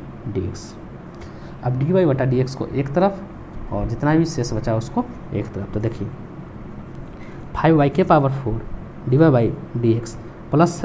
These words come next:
इधर है तो माइनस फ़ाइव एक्स डी वाई by डी एक्स। अब इधर देखिए, फ़ाइव वाई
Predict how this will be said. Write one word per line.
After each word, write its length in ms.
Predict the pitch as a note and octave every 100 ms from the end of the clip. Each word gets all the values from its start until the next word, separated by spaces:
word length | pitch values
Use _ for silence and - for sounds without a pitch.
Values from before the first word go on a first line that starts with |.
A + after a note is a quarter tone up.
| -
इधर 260 | C3 D3
है 220 | D3 C#3
तो 80 | C3
माइनस 340 | A2+ B2 C3 -
फ़ाइव 300 | - C#3+ -
एक्स 300 | C3+ C3 - - - - -
डी 60 |
वाई 100 | B2 B2+
by 120 | G#3+ - - - -
डी 180 | B2+ E3
एक्स। 220 | G3 - - - - - - - - - - - - A#2+
अब 80 |
इधर 140 | B2 A#2
देखिए, 240 | A2+ - - - - - - -
फ़ाइव 280 | - D3+
वाई 180 | D#3 D3+